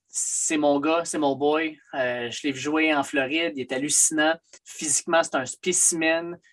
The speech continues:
Ils ont dit qu'ils vont l'utiliser partout sur le terrain. Juste vous indiquer, euh, le nombre,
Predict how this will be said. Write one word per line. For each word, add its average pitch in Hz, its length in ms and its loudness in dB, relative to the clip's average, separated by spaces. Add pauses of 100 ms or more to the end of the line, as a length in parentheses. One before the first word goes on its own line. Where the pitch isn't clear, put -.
Ils 147 360 0
ont 160 140 4
dit 160 200 0
qu'ils 160 140 -6
vont 160 100 4
l'utiliser 156 420 -2
partout - 320 0
sur 180 160 0
le - 60 -14
terrain. 151 400 0 (380)
Juste 233 240 2
vous 190 140 2
indiquer, 190 460 0 (180)
euh, 139 340 2
le 151 180 0
nombre, 196 320 0